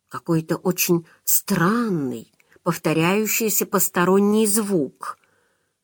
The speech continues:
Шипение, шорох. Он резко повернулся и настороженно обвёл глазами квадратную переднюю. Всё та же куртка, тот же коврик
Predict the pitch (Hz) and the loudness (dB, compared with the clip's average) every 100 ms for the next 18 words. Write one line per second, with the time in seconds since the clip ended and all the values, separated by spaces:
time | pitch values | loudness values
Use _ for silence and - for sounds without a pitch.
0 | _ - - 156 - - 156 170 208 226 | _ -4 0 0 -2 0 2 4 4 2
1 | 233 247 - _ _ _ _ _ _ _ | 0 -4 -12 _ _ _ _ _ _ _
2 | _ - - - 156 156 156 196 233 - | _ -6 -4 -2 2 2 2 -2 -10 -18
3 | _ _ _ _ _ _ _ _ _ _ | _ _ _ _ _ _ _ _ _ _
4 | _ _ _ _ _ - 185 190 196 - | _ _ _ _ _ 0 4 4 4 2
5 | 180 170 165 175 226 254 - 147 - - | 0 -2 0 2 2 2 -2 -4 -8 -18
6 | - 175 180 - 170 165 170 240 214 185 | -2 2 2 2 0 0 2 2 2 0
7 | 165 185 214 185 185 175 220 208 - 170 | 0 0 0 0 2 2 2 0 -2 -2
8 | 170 202 196 190 185 208 143 120 127 127 | 0 -2 0 -2 -2 0 0 -2 -4 -6
9 | - _ _ _ _ _ _ _ - - | -8 _ _ _ _ _ _ _ -4 -2
10 | 165 147 139 135 - 139 139 - 151 156 | 0 -2 -2 -6 -6 -10 -10 -10 -10 -8
11 | - _ _ _ _ - 233 175 170 - | -10 _ _ _ _ -2 -2 0 -4 0
12 | 151 147 180 | 0 0 -4